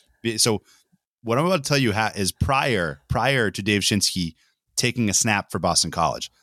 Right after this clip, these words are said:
before becoming a college quarterback for B C, he played seven seasons of minor league baseball,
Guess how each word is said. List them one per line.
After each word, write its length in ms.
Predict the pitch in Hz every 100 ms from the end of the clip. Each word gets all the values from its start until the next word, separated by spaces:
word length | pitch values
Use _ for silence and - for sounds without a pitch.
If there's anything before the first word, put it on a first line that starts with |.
| _
before 460 | 117 - 147 156 131
becoming 380 | 107 117 104 87
a 60 |
college 440 | - 104 92 80 -
quarterback 460 | 98 82 76 73
for 100 | 101
B 160 | 85 85
C, 340 | - 85 69 _ _ _ _ -
he 140 | 110
played 500 | - 123 110 104 95 _ _ -
seven 400 | - 123 147 170
seasons 480 | 156 127 92 82
of 120 | - 90
minor 260 | 90 90
league 180 | 95 87
baseball, 420 | 85 73 - 55